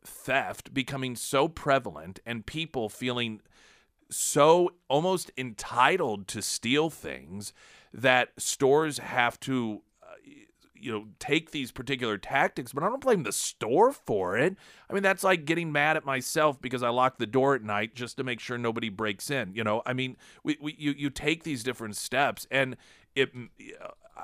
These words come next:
I, I guess I just don't understand that when people get offended or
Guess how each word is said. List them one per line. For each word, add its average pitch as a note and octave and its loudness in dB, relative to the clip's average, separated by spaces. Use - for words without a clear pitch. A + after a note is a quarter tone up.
I, - -4
I C3+ 0
guess F#3 4
I G#3+ 4
just F3+ 0
don't E3 2
understand C#3 -2
that A#2 2
when C3 -2
people F3 -2
get C#3 0
offended C3+ -2
or A#2+ 2